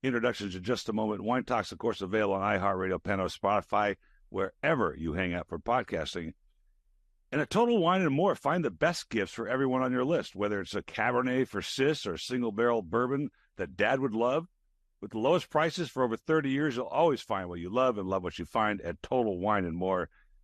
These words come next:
Spirits not sold in Virginia and North Carolina. Drink responsibly, B twenty-one.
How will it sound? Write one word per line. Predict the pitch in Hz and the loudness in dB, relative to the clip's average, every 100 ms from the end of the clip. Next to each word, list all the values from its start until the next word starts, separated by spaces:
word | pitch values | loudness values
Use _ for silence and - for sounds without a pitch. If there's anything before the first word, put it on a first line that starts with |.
| _ | _
Spirits | - - 170 117 - 101 | -14 -2 2 2 2 -2
not | 90 | -2
sold | - 101 90 | 0 0 2
in | 82 | 0
Virginia | 78 78 87 90 85 78 - - | -4 -2 0 0 0 -4 -8 -6
and | 78 80 | -4 0
North | 85 - | -2 -4
Carolina. | - 80 82 76 73 - _ _ _ - | -4 -4 -2 -4 -6 -10 _ _ _ -2
Drink | 104 101 | -2 0
responsibly, | 85 - 85 78 85 76 78 76 73 - _ 71 | -4 -4 -2 -2 -2 -4 -2 -2 -6 -8 _ -4
B | 90 80 | -2 0
twenty-one. | - 76 76 69 69 82 62 | -4 -4 -4 -4 -4 -4 -6